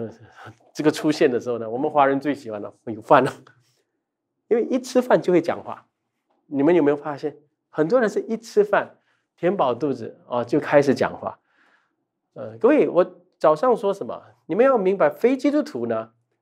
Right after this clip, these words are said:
他们不明白属灵的东西，但是他们会看外表的东西。一般人啊，你怎么对彼此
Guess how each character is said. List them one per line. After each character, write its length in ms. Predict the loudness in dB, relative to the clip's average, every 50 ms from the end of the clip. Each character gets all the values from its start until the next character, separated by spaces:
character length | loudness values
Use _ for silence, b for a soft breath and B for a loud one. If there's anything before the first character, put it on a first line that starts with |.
| _ _ _ _ _ _ _ _ _ _
他 120 | -2 2
们 160 | 4 4 2
不 220 | 2 -2 0 0 2
明 180 | 2 2 2
白 160 | 2 2 2
属 220 | 2 0 -4 -6 -6
灵 160 | -6 -6 -6
的 80 | -6 -4
东 180 | -4 -6 -8
西， 240 | -10 -12 -14 -14 -16 _ _ _ _ _ _ _ _ _ _ _ _ _ _ _ _ _ _ _ _ _ _ _ _ _
但 120 | 2 2
是 120 | 2 2 0
他 160 | 0 2 4
们 100 | 4 4
会 80 | 4
看 240 | 0 0 -2 -2 0
外 160 | 2 2 0
表 220 | 0 -2 -4 -6 -6
的 100 | -8 -12
东 160 | -12 -14 -16
西。 220 | -18 -20 -20 _ _ _ _ _ _ _ _ _
一 100 | -4 -4
般 340 | -4 4 _ 6 6 6 4
人 240 | 2 0 0 0 -2
啊， 260 | -6 -6 -6 -6 -6 -8
你 80 | -10 -8
怎 140 | -8 -4 -4
么 80 | -4
对 180 | 0 0 0 0
彼 220 | 0 -2 -2 -2
此 280 | -2 -6 -6 -4 -4